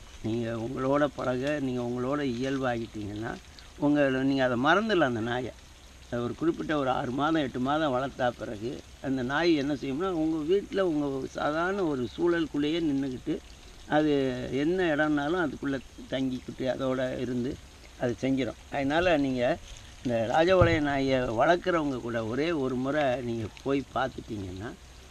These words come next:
அடுத்து இந்த நாயை நீங்க தேர்ந்தெடுக்கிறதுக்கான முழு இது வந்துடும். அ-, அது மாதிரி இன்னொன்னு என்னன்னா, இந்த நம்ம நாட்டுக்கான இந்த, இப்ப வெயில் காலம், கடுமையான வெயில் அது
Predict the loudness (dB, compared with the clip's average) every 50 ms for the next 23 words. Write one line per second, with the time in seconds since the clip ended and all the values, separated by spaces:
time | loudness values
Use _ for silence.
0 | -20 -8 -2 0 2 2 2 2 2 2 2 2 2 0 0 2 2 2 2 4
1 | 4 4 4 4 2 -2 -6 -4 -2 -2 -2 -2 -4 0 2 4 4 4 4 2
2 | 0 -2 -2 -4 -4 -4 -4 -6 -6 -6 -4 -4 -4 -6 -4 -2 0 4 4 6
3 | 6 6 4 2 0 -2 -2 -4 -6 -8 -12 -14 -16 -18 -18 -18 -18 -20 -18 -14
4 | -14 -14 -14 -14 -18 -18 -20 -20 -20 -14 -12 -10 -10 -8 -4 -2 0 2 4 4
5 | 4 4 4 4 4 4 4 4 4 2 2 0 -2 -2 -2 -2 0 0 0 0
6 | 0 0 0 0 0 0 0 0 -2 0 0 2 0 0 0 -4 -6 -2 -2 -2
7 | -2 -2 -4 -4 -4 -4 -4 -4 -4 -4 -4 -6 -8 -10 -14 -10 -8 -6 -6 -6
8 | -6 -6 -6 -4 -2 0 0 0 0 -2 -4 -4 -6 -6 -6 -6 -6 -8 -12 -16
9 | -20 -20 -20 -20 -18 -12 -8 -6 -4 -4 -4 -2 -2 0 2 2 2 2 2 2
10 | 2 0 -2 -4 -6 -10 -12 -10 -10 -10